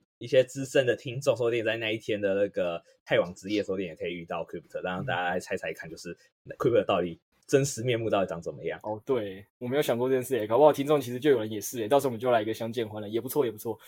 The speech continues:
Speaker 1: 对啊，然后可以顺便，如果相见欢成功的话，就直接被 Crypto 邀来上我们的节目。
Speaker 2: 嗯，嗯，嗯，好，那我们前面闲聊了这么多，我们终于要来进入回答我们那个朋友的问题。我相信也是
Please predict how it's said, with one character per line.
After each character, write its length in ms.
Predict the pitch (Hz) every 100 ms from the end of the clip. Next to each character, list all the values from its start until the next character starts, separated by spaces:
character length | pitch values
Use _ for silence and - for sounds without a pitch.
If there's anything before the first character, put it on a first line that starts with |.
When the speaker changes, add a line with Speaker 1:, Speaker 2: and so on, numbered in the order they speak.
| -
Speaker 1:
对 120 | - 101
啊， 100 | 101
然 80 | 101
后 120 | 117
可 120 | 117
以 60 | 101
顺 180 | 131
便， 120 | 120 117
如 80 |
果 60 | 110
相 180 | - 135
见 120 | 135
欢 120 | 131
成 160 | 127 117
功 160 | 117
的 60 | 101
话， 200 | 107 104
就 100 | 113
直 160 | 110 104
接 120 | 104
被 180 | 120 107
Crypto 300 | - 117 98
邀 220 | 95 95
来 100 | 85 82 -
上 220 | - 95
我 40 |
们 120 | 80
的 100 | 80
节 240 | 82 - 78
目。 180 | - 85 _ _ -
Speaker 2:
嗯， 140 | 123
嗯， 320 | 110 110 104
嗯， 100 | 98
好， 360 | 104 107 95 -
那 260 | 117 113 110
我 80 | 113
们 160 | 117
前 160 | 117 127
面 160 | 151
闲 140 | 139 120
聊 140 | 117
了 80 | 117
这 60 | 127
么 100 | 120
多， 100 | 117
我 60 |
们 180 | 110 104
终 180 | 123 127
于 40 |
要 120 | 117
来 160 | 123 104
进 200 | 110 120
入 180 | 123 120 - -
回 160 | - 127
答 140 | 131
我 40 | 123
们 60 |
那 80 | 127
个 80 | 131
朋 180 | - 120
友 120 | 117
的 80 | 110
问 120 | 127
题。 160 | 107
我 100 | 98
相 140 | 131 220
信 100 | 240
也 60 | 208
是 300 | 185 185